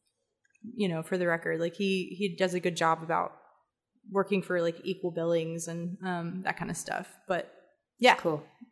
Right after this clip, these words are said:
Speaker 2: All right, now some questions about your mom.
Speaker 1: Okay.
Speaker 2: Um, we were talking about her earlier. She's an English professor, teaches Irish poetry, a Yeats scholar,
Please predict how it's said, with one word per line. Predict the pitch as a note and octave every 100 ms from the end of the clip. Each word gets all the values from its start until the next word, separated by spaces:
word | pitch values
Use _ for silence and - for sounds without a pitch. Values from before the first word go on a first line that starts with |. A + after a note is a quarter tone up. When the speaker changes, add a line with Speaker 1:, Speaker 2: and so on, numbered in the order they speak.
| _ _ -
Speaker 2:
All |
right, | E3+ E3+
now | F#3 G#3+
some | - A3+
questions | A3+ A3 A3 F#3+
about | F#3 F3+ F#3
your | A#3+
mom. | B3+ F#3 D3+ D3+ E3+ A3 C#4+
Speaker 1:
Okay. | B3 A3 -
Speaker 2:
Um, | F3+ D#3+
we | D#3+
were | E3
talking | E3 F3+ F3+ F#3+
about | F#3 F#3+
her | G#3
earlier. | F3+ F3 E3 D#3+ D#3 D#3 E3
She's | F3+ - D#3 D#3
an | D#3
English | - F3+ F#3+ - -
professor, | F#3 F#3 F#3 F#3 F#3+ F#3+ F3+ E3+
teaches | - E3 E3 E3
Irish | D#3+ E3 E3 -
poetry, | - F3 F3+ F#3 G3 F#3+ G3 G3 - - - - _ _ E3
a |
Yeats | D#3 E3+ F3 F#3+
scholar, | - - G3 F3+ F#3+ G3+ G#3